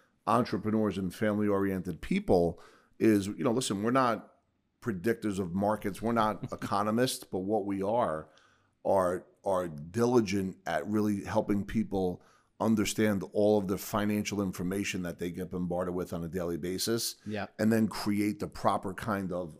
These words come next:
Speaker 1: I would say, um, balance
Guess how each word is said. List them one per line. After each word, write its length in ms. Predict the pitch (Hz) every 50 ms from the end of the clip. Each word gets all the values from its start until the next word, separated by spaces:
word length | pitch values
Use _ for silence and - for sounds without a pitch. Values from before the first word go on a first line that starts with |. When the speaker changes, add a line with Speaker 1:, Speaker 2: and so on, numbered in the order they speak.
| -
Speaker 1:
I 100 | - 95
would 220 | 98 95 104 85 -
say, 480 | - 120 107 95 90 90 87 85 90 - - - _ _ _ _ -
um, 520 | - 85 82 80 80 80 78 76 - - - _ _ _ _ _ _ _ _ _ _ _ _ -
balance 880 | 101 95 - 95 98 98 104 110 113 113 117 113 - - - - -